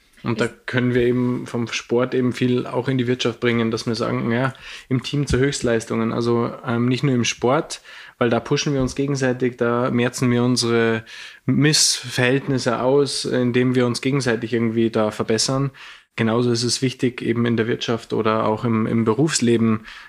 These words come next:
ein starkes Team hinter einem stehen zu haben. Und, ähm, du bist nichts ohne dein, dein Team und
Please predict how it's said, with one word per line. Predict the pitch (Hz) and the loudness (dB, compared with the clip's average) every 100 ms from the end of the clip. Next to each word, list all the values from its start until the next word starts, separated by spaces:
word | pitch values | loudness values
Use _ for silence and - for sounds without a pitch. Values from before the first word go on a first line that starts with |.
| - | -4
ein | 120 | 0
starkes | - 110 120 - | 0 0 -2 -2
Team | - 117 | -4 -2
hinter | 120 117 | -2 -4
einem | 117 113 110 - | -4 -4 -6 -10
stehen | - 117 113 | -2 -2 0
zu | 101 | -2
haben. | 101 101 104 104 104 113 | -2 -2 -4 -4 -10 -10
Und, | 117 107 107 107 107 - 123 | -4 -2 -2 -4 -6 -6 -4
ähm, | 104 104 104 | -2 -4 -4
du | 110 | -4
bist | 117 - | -4 -2
nichts | 123 120 | -4 -2
ohne | 123 113 110 | -2 -2 0
dein, | 110 113 110 | -2 -2 -2
dein | 110 104 | -4 -4
Team | - 131 123 | -6 -4 -2
und | 113 110 | -4 -6